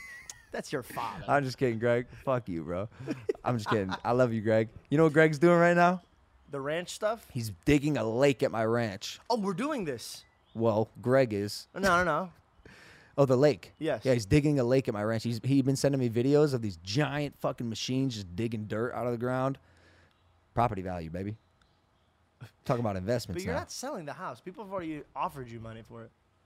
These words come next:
Speaker 2: Yeah, I'm not selling it, but still, property value. Dude, I'm, I'm an adult now. I'm a, I'm a businessman. I'm a business, comma, man. So, yeah, I've been paying attention to my mo-,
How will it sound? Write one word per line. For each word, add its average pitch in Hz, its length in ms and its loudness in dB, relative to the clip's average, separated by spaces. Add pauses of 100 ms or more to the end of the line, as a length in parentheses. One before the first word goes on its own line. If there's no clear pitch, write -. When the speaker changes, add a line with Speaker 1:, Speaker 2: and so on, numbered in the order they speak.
(300)
Speaker 2:
Yeah, 113 160 2
I'm 127 40 0
not 135 160 -2
selling 131 280 0
it, 101 60 -6
but 92 100 -12 (140)
still, 123 260 0
property 123 340 -2
value. 95 120 -6 (180)
Dude, 202 120 0
I'm, 147 260 -6 (440)
I'm 190 160 -2
an 151 60 0
adult 120 400 2
now. 117 240 2
I'm 113 180 0
a, - 80 -6
I'm 123 120 0
a 107 40 2
businessman. 113 800 0 (800)
I'm 131 80 0
a 127 60 4
business, 117 420 0
comma, 120 320 -4
man. 120 360 -2 (360)
So, 127 340 2 (260)
yeah, 127 220 2
I've 107 60 -4
been 123 100 -4
paying 135 240 2
attention 139 320 -2
to 147 60 -2
my 143 100 2
mo-, 147 120 -6